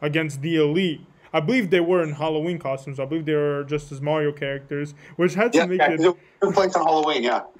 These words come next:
Speaker 1: <laughs> which had to make it, you know, more and more spectacular. But, you know, like, you, you, you answered my next question, which has been how, like, the fans reacted. You know,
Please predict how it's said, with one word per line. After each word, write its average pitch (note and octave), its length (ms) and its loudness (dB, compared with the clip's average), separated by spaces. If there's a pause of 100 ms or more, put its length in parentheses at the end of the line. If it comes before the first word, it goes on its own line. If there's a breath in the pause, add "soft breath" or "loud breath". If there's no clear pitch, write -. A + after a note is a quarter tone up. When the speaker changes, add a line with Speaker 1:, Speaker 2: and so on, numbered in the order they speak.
(140)
Speaker 1:
<laughs> - 320 -18
which E3+ 160 -2
had G3 200 2
to G#3 120 -6
make F#3 260 0
it, D#3+ 140 0
you D#3 120 -2
know, D3+ 200 -2
more F3 320 4
and E3 80 -4
more E3+ 100 -2
spectacular. D3+ 800 -6 (420 soft breath)
But, G#3 200 0
you A3 100 2
know, G#3+ 120 4
like, A3 200 4
you, A#3 80 -2
you, A3+ 200 -2
you B3 220 2
answered C4 320 0
my G#3 140 2
next A3 220 0
question, F#3 240 -4
which F3+ 100 -6
has - 60 -20
been F#3 220 -2
how, F3+ 240 -2
like, E3 180 -4
the D#3 100 -4
fans D#3+ 580 -2
reacted. C#3 420 -4
You C#3+ 60 -6
know, D#3 240 -2